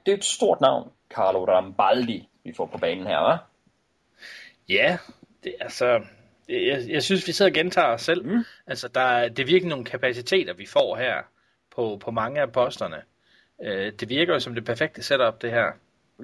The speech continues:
Speaker 2: The Perfect Storm.
Speaker 1: Fuldstændig. Og endnu et, altså,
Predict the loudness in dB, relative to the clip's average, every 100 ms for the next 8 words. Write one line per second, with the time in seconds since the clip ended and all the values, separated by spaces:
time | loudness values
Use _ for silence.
0 | -10 -2 -2 -2 -6 -4 -2 -4 -6 -2
1 | -2 -2 -4 -6 -2 0 0 -4 -6 -2
2 | -2 -4 -8 -8 -8 -8